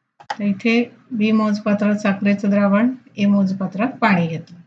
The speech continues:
यानंतर ए मोजपात्रात बेदाणे घालायचे आणि बी मोजपात्रात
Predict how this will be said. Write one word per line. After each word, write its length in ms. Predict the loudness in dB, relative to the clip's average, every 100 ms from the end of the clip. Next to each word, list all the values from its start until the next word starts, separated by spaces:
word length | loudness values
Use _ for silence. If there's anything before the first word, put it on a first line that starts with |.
| _ _ _ _ _ _ _ _ _ _ _ _ _ _ _
यानंतर 400 | 4 6 6 6
ए 240 | 2 6 8
मोजपात्रात 800 | 8 8 4 2 2 4 2 2 -4 -20 _ _ -2
बेदाणे 440 | 2 4 4 4
घालायचे 520 | 4 4 0 -2 -4 -4 -6
आणि 160 | -2 2
बी 200 | 4 6
मोजपात्रात 800 | 6 4 0 -6 -4 -4 -4